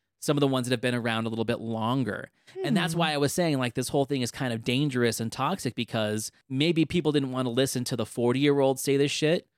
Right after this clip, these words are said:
Speaker 2: Oh.
Speaker 1: But now this young, pretty twenty-year-old is saying the exact same shit, and she has a bunch of twenty-year-olds following her.
Speaker 2: Uh-huh.
Speaker 1: It's crazy. But I got some,
Speaker 2: Weird.
Speaker 1: I got some more positive ones. Like I said, I'm gonna get away from all that kinda nasty stuff.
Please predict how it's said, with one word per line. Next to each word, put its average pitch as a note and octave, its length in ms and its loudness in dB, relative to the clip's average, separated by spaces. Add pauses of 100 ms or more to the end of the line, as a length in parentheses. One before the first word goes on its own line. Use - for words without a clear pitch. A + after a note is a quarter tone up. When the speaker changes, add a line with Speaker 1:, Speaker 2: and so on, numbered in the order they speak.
Speaker 2:
Oh. E3+ 720 4
Speaker 1:
But D#3+ 140 0
now C#3+ 240 -2
this B2+ 260 -2
young, C#3 260 4
pretty B2 300 0
twenty-year-old B2+ 800 2
is A#2+ 100 -2
saying D3 380 2
the D#3 160 4
exact E3 380 2
same D#3 200 0
shit, D3+ 420 2
and C3+ 140 -4
she D#3+ 200 -4
has A#2+ 380 0 (280)
a C3+ 100 -4
bunch B2+ 240 -2
of A#2+ 80 -4
twenty-year-olds A#2 720 0
following A2 580 -4 (200)
her. A2+ 400 -2
Speaker 2:
Uh-huh. D#3+ 540 -4
Speaker 1:
It's A#2+ 360 -4 (260)
crazy. A2 760 -2 (240)
But D#3+ 120 -2
I F#3 60 2
got G3+ 160 6
some, G3 80 6
Speaker 2:
Weird. F3 220 4
Speaker 1:
I G#3 80 0
got D4+ 180 0
some D4 100 0
more C4+ 100 4
positive D#3 420 4
ones. G2+ 200 -2
Like B2+ 120 -2
I C3+ 60 2
said, D3 180 2
I'm G#2+ 80 2
gonna B2+ 140 2
get A3+ 200 4
away E3 320 6
from C3 220 2
all B2+ 120 0
that G#2+ 140 -4
kinda A#2+ 240 -4
nasty A2 480 -2
stuff. F#3+ 400 0